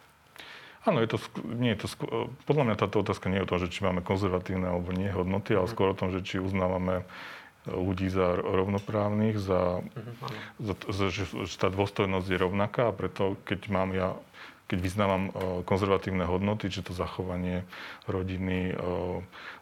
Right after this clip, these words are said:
Speaker 1: tradície a podobne, tak by som chcel, aby aj tieto skupiny iné ľudí ich mohli zachovávať, mohli ich žiť. S-, e,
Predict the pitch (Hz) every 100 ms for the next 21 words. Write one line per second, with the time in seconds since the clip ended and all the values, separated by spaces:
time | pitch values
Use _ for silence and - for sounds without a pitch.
0 | - 95 92 92 - 92 87 95 104 107
1 | 104 95 - 98 - 110 98 92 98 95
2 | 92 98 101 - 113 - 101 95 98 -
3 | 107 104 101 95 95 98 104 - 104 90
4 | 104 104 107 95 90 - 98 98 110 117
5 | 117 104 92 104 95 92 - - - -
6 | - - - - - - 87 87 107 -
7 | - - - - - - - - - -
8 | 110 101 98